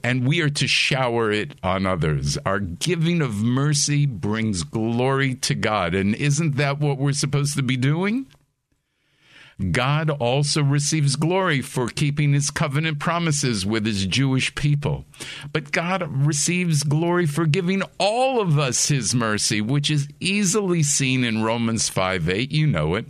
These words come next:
"But God demonstrates his own love toward us,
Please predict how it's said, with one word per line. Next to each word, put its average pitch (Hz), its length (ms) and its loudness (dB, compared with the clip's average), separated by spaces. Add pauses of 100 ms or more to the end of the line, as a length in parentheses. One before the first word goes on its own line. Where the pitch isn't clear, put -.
"But 92 260 -2
God 98 280 0
demonstrates 113 720 0
his 117 180 -2
own 123 260 0
love 127 280 0
toward 135 280 -2
us, 135 280 -2